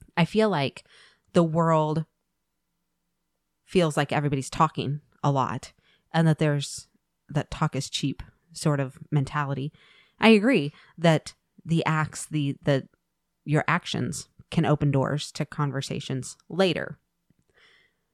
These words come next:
But how do you witness to, to the people of the world today?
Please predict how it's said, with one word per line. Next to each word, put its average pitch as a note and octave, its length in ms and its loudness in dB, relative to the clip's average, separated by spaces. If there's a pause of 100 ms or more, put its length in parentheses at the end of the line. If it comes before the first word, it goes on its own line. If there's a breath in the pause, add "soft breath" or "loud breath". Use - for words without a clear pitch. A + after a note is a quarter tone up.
(500)
But E3 120 0
how G3 180 0
do A#3+ 60 -2
you A#3 100 0
witness G3 380 0
to, D3+ 420 -4 (880)
to - 160 -4
the E3 80 0
people F3 300 -6
of F3 60 -4
the E3 80 -2
world E3 280 -2
today? - 380 -8